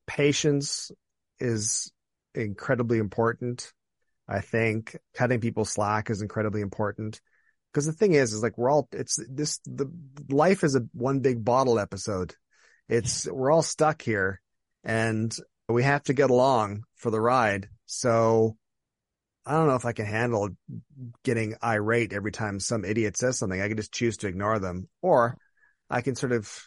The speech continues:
cut them slack and go, "Okay, let's see if you're gonna be an idiot every time."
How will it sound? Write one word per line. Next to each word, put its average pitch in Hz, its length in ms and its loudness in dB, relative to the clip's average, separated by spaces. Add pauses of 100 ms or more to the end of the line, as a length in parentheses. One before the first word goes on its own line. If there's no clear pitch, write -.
(280)
cut 135 160 0
them 127 100 -2
slack 117 460 2
and 107 80 -6
go, 104 260 0
"Okay, 123 180 0
let's 127 160 0
see 139 140 2
if 123 80 0
you're 120 80 0
gonna 110 120 0
be 101 60 -2
an 95 60 -4
idiot 95 220 -2
every 95 180 -4
time." 85 300 -6